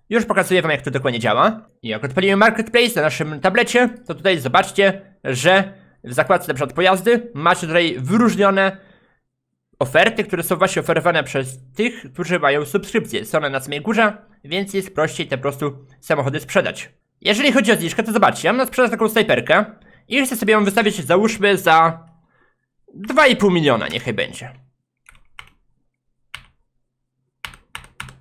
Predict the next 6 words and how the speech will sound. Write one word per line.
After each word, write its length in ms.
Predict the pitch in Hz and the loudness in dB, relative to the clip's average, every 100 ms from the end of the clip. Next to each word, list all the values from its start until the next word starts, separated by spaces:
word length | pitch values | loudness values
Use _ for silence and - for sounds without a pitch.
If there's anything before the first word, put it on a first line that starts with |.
| _ _ _ _ _ | _ _ _ _ _
Wszystko 280 | - 143 143 | -18 -14 -8
dobrze 200 | 135 135 | -6 -4
jest 120 | 139 | -6
pisane? 460 | - 180 214 262 - _ _ _ _ _ - | -2 0 2 0 -2 _ _ _ _ _ -10
E, 280 | 113 110 104 | -4 -4 0
tak, 420 | - 233 - | 0 0 -2